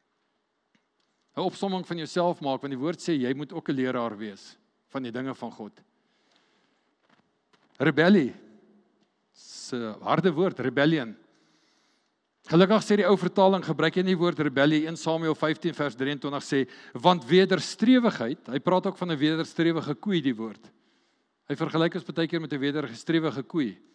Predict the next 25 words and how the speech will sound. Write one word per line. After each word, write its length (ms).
Ek 140
onthou, 440
Marlene, 400
ek 80
ken 200
haar, 160
al 100
daai 140
tekentjies 500
met 80
die 80
pen 220
so 100
teen 200
haar 120
neus, 260
alles, 260
sê 100
sy 160
vir 160
my, 160
"Ek 160
het 100
jou 120
gewaarsku." 540